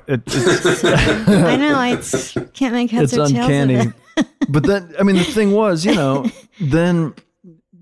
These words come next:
Speaker 1: you, several years went by, and then I got Drew Goddard, who wrote and directed Bad Times at the El Royale,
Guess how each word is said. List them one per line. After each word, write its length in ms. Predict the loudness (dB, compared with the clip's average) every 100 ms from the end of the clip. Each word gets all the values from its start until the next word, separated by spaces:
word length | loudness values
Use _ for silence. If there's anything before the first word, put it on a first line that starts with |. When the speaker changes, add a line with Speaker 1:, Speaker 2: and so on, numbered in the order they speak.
| -6
Speaker 1:
you, 220 | -4 -4 -4
several 340 | -2 0 0
years 260 | 0 -2 -2
went 220 | -4 -4
by, 400 | -4 -2 -2 -4 -6
and 100 | -2
then 120 | 0 0
I 40 |
got 260 | -2 -4 -4 -20 _ _ _ _ _ _ _ _ -10
Drew 240 | -2 0 0
Goddard, 540 | 0 0 0 -2 -2
who 100 | -2
wrote 300 | 0 0 0
and 100 | -2
directed 560 | -2 -2 -2 -2 -4 -2
Bad 220 | -2 -2
Times 280 | -2 -2 -2
at 100 | -4
the 100 | -2
El 120 | -2
Royale, 760 | -2 -2 0 0 0 -2 -6